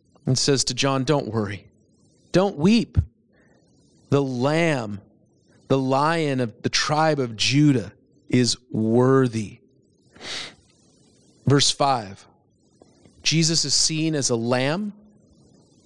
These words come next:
He is seen as a lion. He is seen as the Root of David.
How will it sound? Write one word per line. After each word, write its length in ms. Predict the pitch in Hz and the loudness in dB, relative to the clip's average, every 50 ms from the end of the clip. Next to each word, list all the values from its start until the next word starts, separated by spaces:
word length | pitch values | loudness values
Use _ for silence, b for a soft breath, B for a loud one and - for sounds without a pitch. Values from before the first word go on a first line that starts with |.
| _ _ - - | _ _ -20 -4
He 160 | - 165 156 | 0 2 4
is 100 | 127 - | 4 2
seen 300 | - - 156 147 147 139 | 0 0 -2 -2 -2 -2
as 140 | 131 113 120 | -2 -2 -2
a 60 | 117 | -2
lion. 720 | 117 117 117 123 123 123 127 135 147 165 190 214 214 208 - - - - - - - - - - B B B B B B B B 110 | -2 0 0 2 2 2 0 0 -2 -2 -2 -2 -4 -6 -10 -18 -20 -20 -18 -14 -14 -12 -12 -12 B B B B B B B B -2
He 200 | - - 165 160 | 0 4 4 4
is 120 | 151 139 - | 6 4 2
seen 400 | - - - - 170 170 170 170 | 0 0 0 -2 -2 0 0 0
as 160 | 156 139 123 | 0 0 0
the 120 | 131 139 | 0 0
Root 260 | 131 127 139 160 175 170 | 2 4 4 4 6 4
of 180 | 151 127 110 | 2 2 0
David. 460 | - 143 143 147 156 156 185 208 - | -2 0 2 2 2 0 0 -4 -6